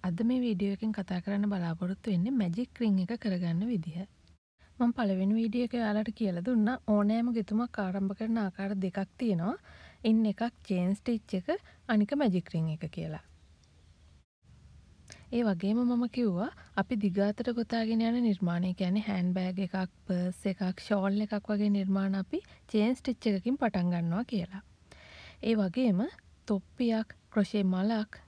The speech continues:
රවුම් හැඩේ ටේබල් මැට් එකක් වගේ රවුමට ගොතාගෙන යන නිර්මාණ පටන් ගන්නේ මැජික් රින් එකකින් කියලත්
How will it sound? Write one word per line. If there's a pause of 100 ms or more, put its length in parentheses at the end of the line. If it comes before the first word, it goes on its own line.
(120)
රවුම්
හැඩේ
ටේබල්
මැට්
එකක්
වගේ
රවුමට
ගොතාගෙන
යන
නිර්මාණ
පටන්
ගන්නේ
මැජික්
රින්
එකකින්
කියලත්